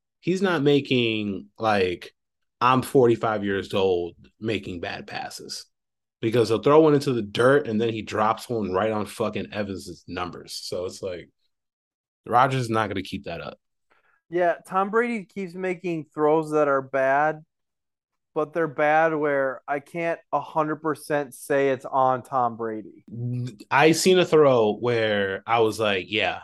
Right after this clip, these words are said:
Speaker 1: I think Mike was in the wrong spot," and R-, Tom seen it, and he was already engaged, so he said, "Fuck it," and, like, threw it at his feet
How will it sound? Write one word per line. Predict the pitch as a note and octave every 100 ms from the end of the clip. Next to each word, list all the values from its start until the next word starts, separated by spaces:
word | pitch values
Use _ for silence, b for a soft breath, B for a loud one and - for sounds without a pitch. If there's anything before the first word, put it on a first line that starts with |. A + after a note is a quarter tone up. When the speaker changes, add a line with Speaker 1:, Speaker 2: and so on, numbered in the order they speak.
| - -
Speaker 1:
I | A2
think | A#2 A2+ F#2+
Mike | G2+ A2 A#2
was | A2+ A2
in |
the | G2+
wrong | G2 G#2+ B2+
spot," | - C3 G#2+ F#2 - _ _ _ _ _ _ _ -
and | A#2 A2+ G2+
R-, | G2+ G#2+ G2 G2+ - _ -
Tom | C3 A#2+ A#2+
seen | - E3+ D3+ G#2+
it, | F2+ - _ _ _ _ _ -
and | A#2 G2+
he | A#2+
was | G#2
already | A#2 D3 D3 C#3+
engaged, | C#3 C3 C#3+ E3+ G#3 G3+ - - _ _ _ -
so | C#3+
he | B2+
said, | F#2+ -
"Fuck | - C#3 G#2+ -
it," | - _
and, | A#2 G2
like, | F2+
threw | - B2+ A2
it |
at | G2+ E2+
his | -
feet | - F2 C#2